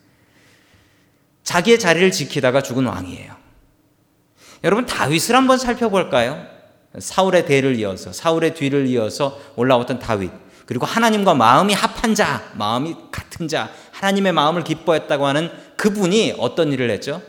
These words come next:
먹고 살만해지고 자기 왕자가 좀 든든해지니까 전쟁을 자기 부하를 내보내놓고 자기는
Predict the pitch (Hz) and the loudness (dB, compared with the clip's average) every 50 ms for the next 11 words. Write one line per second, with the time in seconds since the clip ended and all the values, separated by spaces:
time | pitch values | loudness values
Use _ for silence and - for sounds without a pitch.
0 | - - _ _ _ _ _ _ _ _ _ _ _ _ _ _ _ _ _ _ | -20 -20 _ _ _ _ _ _ _ _ _ _ _ _ _ _ _ _ _ _
1 | _ _ _ _ _ 120 131 131 143 135 - 147 147 156 151 139 131 131 131 131 | _ _ _ _ _ 0 0 0 0 0 2 2 2 2 2 0 0 -2 -4 -4
2 | 123 117 104 98 95 90 - - _ _ _ _ _ - 127 127 131 143 135 123 | -6 -8 -8 -10 -12 -14 -16 -20 _ _ _ _ _ -4 -2 -2 0 2 6 6
3 | 123 131 143 139 139 139 123 135 123 135 135 131 - 131 131 120 127 127 123 120 | 6 6 6 4 2 2 2 2 0 0 -2 -2 -2 -2 -2 -2 -2 -4 -4 -4
4 | 123 113 113 107 - 147 151 190 220 - - - - - _ _ _ _ _ _ | -4 -6 -6 -4 -4 -2 -2 -4 -4 -8 -14 -20 -20 -20 _ _ _ _ _ _
5 | _ _ _ _ _ _ _ - - 147 165 185 196 214 208 214 196 - - 143 | _ _ _ _ _ _ _ -2 0 0 2 2 2 0 0 0 -2 -2 -4 -2
6 | 147 196 208 - - - 120 127 143 160 185 226 254 247 208 180 156 139 135 127 | -2 -2 -4 -4 -6 -2 0 2 2 4 4 2 2 2 2 0 0 -2 -4 -4
7 | 123 110 107 107 104 - - 196 240 302 294 254 - - - - - _ - - | -4 -4 -6 -6 -8 -4 -2 0 0 0 -2 -6 -10 -14 -20 -20 -20 _ -10 -6
8 | 123 123 110 131 127 139 180 247 277 - - - - - | -6 -4 -2 0 0 0 0 -2 -2 -4 -10 -18 -20 -20